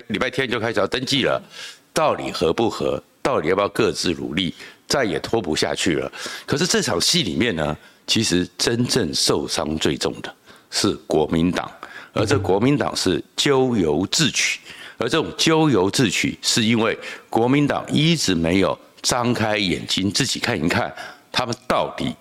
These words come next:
有哪些问题。所以走到这个局面里面，总统大选的局-，局面，其实最后也许他们还寄希望于弃保，但是国民党的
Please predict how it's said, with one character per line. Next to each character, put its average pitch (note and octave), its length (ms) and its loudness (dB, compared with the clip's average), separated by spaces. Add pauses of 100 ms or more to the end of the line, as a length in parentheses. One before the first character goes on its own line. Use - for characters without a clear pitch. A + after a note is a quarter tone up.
(100)
有 F2+ 160 4
哪 F2+ 140 -2
些 - 160 0
问 A#2 220 2
题。 - 280 -4 (280)
所 E3 160 2
以 C3+ 100 2 (120)
走 F#2 220 0
到 D3+ 220 2
这 C#3+ 160 0
个 B2+ 140 0
局 - 180 -2
面 A#2+ 220 2
里 D2 60 0
面， E2 280 0 (460)
总 A#2+ 200 2
统 B2 200 0
大 G#2+ 180 0
选 D#2+ 160 -2
的 D#2 120 2
局-， - 440 -2
局 F2+ 220 2
面， B2 240 0 (360)
其 - 220 2
实 G2+ 260 2
最 - 160 0
后 C3+ 140 2
也 A2 140 0
许 - 120 -4
他 - 80 0
们 F#2+ 120 2
还 F2 40 0
寄 E2 200 -2
希 - 180 0
望 F#2 220 2
于 D#2+ 40 0
弃 - 260 2
保， - 220 -4 (420)
但 B2 220 -2
是 - 300 0 (540)
国 F#2+ 160 2
民 G#2+ 200 2
党 D#2+ 220 -2 (220)
的 E2 180 2